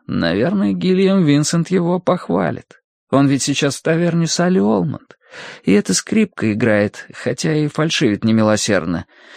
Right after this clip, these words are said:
И барабан гремит над самым ухом. Гулкие голоса вернулись. «Туда его, сверху сажай, и руки сзади свяжи». «А шнуров не хватится?» «Не наша забота, брат.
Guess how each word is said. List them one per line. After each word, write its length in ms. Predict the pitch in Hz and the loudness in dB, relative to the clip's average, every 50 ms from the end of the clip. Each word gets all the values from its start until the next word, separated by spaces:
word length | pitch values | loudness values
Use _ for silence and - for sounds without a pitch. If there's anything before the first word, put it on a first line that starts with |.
| - - _ | -20 -14 _
И 120 | - - 214 | -6 -4 -2
барабан 580 | 220 - - 190 196 196 220 226 208 160 120 | 0 2 2 2 2 2 2 2 2 0 0
гремит 400 | 110 117 127 131 151 156 143 - | 0 2 2 2 2 0 0 0
над 160 | 151 139 135 | 0 0 0
самым 380 | - - 156 156 160 170 180 190 | 2 0 0 2 2 0 0 0
ухом. 340 | 185 135 - - - - - _ _ _ _ _ _ _ _ _ _ _ _ _ _ _ _ _ _ _ _ _ _ _ _ _ _ | 0 -2 -4 -8 -12 -12 -12 _ _ _ _ _ _ _ _ _ _ _ _ _ _ _ _ _ _ _ _ _ _ _ _ _ _
Гулкие 520 | 110 101 95 104 101 101 95 - 110 107 98 | -4 -2 0 2 2 0 0 0 0 -2 0
голоса 460 | 85 104 101 101 98 - - 101 101 | 2 2 2 2 0 0 -2 -2 -2
вернулись. 640 | 101 113 110 113 104 92 90 85 80 - - - _ _ _ _ _ _ _ _ _ _ _ _ _ _ _ _ _ _ _ | -2 -2 -2 0 -2 -2 -2 -4 -6 -8 -10 -12 _ _ _ _ _ _ _ _ _ _ _ _ _ _ _ _ _ _ _
«Туда 520 | _ - 139 165 180 185 180 208 202 196 180 | _ 0 2 2 2 4 4 4 4 6 6
его, 260 | 160 143 131 123 104 | 6 4 4 2 2
сверху 460 | - - 165 185 202 190 151 - - | 0 0 2 4 4 4 2 0 -4
сажай, 580 | - - 147 139 131 113 113 110 92 78 - _ _ _ _ | -4 0 0 2 2 2 0 0 0 -2 -4 _ _ _ _
и 100 | - 175 | 2 4
руки 280 | 208 202 151 - 135 | 4 4 2 2 -2
сзади 340 | 127 117 113 143 139 127 117 | -4 0 2 2 2 2 2
свяжи». 580 | - - - 131 131 123 104 101 107 98 87 - _ _ _ _ _ _ _ _ _ _ _ _ | -2 -2 2 2 2 2 0 -2 -2 -4 -4 -8 _ _ _ _ _ _ _ _ _ _ _ _
«А 220 | - - 82 87 | -2 -2 0 0
шнуров 540 | - - 123 127 139 139 135 131 104 - - | 0 0 0 2 4 4 4 2 0 0 -4
не 140 | 104 107 104 | -6 -6 -2
хватится?» 640 | - 123 131 139 139 - - - - - - - _ _ _ _ _ _ - - - - - - - - _ | 0 2 2 2 2 0 -4 -10 -10 -10 -10 -10 _ _ _ _ _ _ -20 -20 -20 -20 -20 -20 -20 -14 _
«Не 200 | - - 208 254 | -2 0 2 2
наша 380 | 262 262 269 262 233 - 208 190 | 4 4 4 4 4 4 2 2
забота, 540 | 160 185 180 170 165 180 196 185 - - 107 | 4 4 2 2 2 2 0 0 0 -2 -4
брат. 440 | 104 120 131 143 143 117 87 - | -2 2 4 4 4 4 2 -2